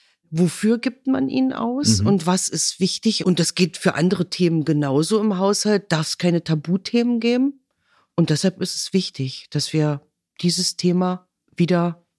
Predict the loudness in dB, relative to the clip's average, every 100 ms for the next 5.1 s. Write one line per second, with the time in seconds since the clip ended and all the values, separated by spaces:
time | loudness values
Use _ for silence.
0 | _ 0 0 2 0 2 -2 0 0 2
1 | 0 -2 _ _ _ -2 0 2 0 -6
2 | -4 -4 -2 0 2 2 2 2 0 _
3 | _ _ _ 0 0 2 -2 -4 -2 0
4 | 0 0 -4 -4 -4 -2 -2 0 0 0
5 | -4